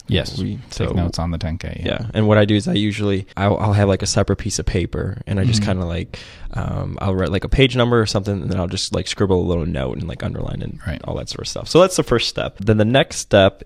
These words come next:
Speaker 2: is, and this isn't always in the exact same order
Speaker 1: Mm-hmm.
Speaker 2: as well. It could be a different thing, but I'm just kinda gonna read off from the list,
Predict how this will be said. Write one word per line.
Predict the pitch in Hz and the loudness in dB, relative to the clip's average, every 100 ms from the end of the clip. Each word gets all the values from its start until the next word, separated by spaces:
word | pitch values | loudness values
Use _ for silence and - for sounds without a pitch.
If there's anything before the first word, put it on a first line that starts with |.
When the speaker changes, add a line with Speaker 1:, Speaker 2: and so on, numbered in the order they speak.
| - | 2
Speaker 2:
is, | 101 95 90 | 6 6 2
and | - 107 95 - | 0 0 -2 -8
this | 87 101 101 117 - - - _ - | -12 -6 2 4 4 0 -6 _ -8
isn't | - 101 104 92 - _ - - | -2 0 0 -2 -6 _ -10 0
always | 98 98 101 | 4 4 2
in | 98 | 0
the | 92 - - | -2 -4 -10
exact | 92 127 87 87 | -10 -6 -4 -4
same | - 92 | -4 -4
order | 87 95 110 | -2 0 0
Speaker 1:
Mm-hmm. | 123 135 | 4 6
Speaker 2:
as | 127 139 | 6 4
well. | 82 92 | -2 -4
It | 95 | -6
could | 95 | -4
be | 98 | -4
a | - | -2
different | 92 110 98 | -2 -2 -2
thing, | 95 | -4
but | 95 82 | -4 -4
I'm | 92 | -4
just | 98 | -4
kinda | 104 95 95 | -2 -2 -2
gonna | - 98 | -4 0
read | 98 98 | 0 0
off | 98 | 0
from | - 101 | -2 -2
the | |
list, | 101 104 - | 2 2 2